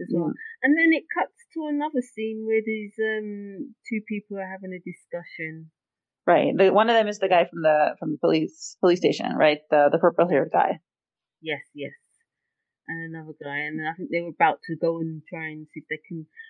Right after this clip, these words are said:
Speaker 1: break into Goliath's place to see if
Speaker 2: Mm-hmm.
Speaker 1: they
Speaker 2: And
Speaker 1: can
Speaker 2: they're, they're drug dealers, right? So they talk about,
Speaker 1: Yeah.
Speaker 2: like, you know,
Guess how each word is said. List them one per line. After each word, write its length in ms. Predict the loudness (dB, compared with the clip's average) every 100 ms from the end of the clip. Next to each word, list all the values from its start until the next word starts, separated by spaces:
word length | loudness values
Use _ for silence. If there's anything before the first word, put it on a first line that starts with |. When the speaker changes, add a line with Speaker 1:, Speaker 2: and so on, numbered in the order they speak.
| _ _ _ _ _
Speaker 1:
break 220 | 2 2 0
into 160 | -4 -4 -6
Goliath's 540 | -2 0 -2 -4 -18 _
place 400 | -2 -2 -6 -16 -18 -20 -20 _ _ _ -2
to 60 |
see 140 | 2 4
if 60 |
Speaker 2:
Mm-hmm. 60 | 2
Speaker 1:
they 0 |
Speaker 2:
And 80 | 2
Speaker 1:
can 100 | 4
Speaker 2:
they're, 220 | 6 6
they're 180 | 6 4
drug 240 | 4 4
dealers, 420 | 2 2 2 -2 2
right? 240 | 4 4 0
So 80 | 0
they 100 | 2
talk 160 | 2 2
about, 320 | 6 6 6
Speaker 1:
Yeah. 80 | 6
Speaker 2:
like, 180 | 6 4 -6 _ _ _
you 80 | 0
know, 60 | 0